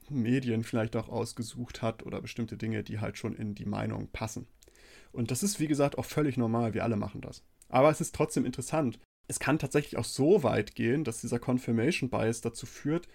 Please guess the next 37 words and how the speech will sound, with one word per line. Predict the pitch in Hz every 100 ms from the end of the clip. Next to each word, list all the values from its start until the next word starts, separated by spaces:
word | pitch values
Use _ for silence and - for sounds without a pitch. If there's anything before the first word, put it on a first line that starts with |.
| - - -
dass | 120 135
wir |
davon | 117 - 123
ausgehen, | 117 143 - 131
dass | 120 -
unsere | 123 117
Meinung | 120 127 123
überlegen | 127 117 110 135 123 -
ist. | - - -
Und | 123
das, | 143 -
obwohl | 117 - 123 170 202 135
wir | 110 147 170 - -
einseitig | 135 160 143 123 127 127
informiert | 123 127 117 175 202
sind | - 110
vielleicht. | - - 76 -
Also, | - -
dass | 120
wir | 117 110
gar | 113 117
nicht | 127
mal | 123 113
ausreichend | 117 135 - 120 117 123 123 -
wissen, | 127 131 104
was | - -
jetzt | 113 -
wirklich | 127 - 110 -
dazu, | 113 110 - 113 110 - - -
also | - 104
was | 120 -
wirklich | 123 120 -
da | 104 107
jetzt | 104 - -
alles | 110 110
relevant | 98 110 127
ist. | -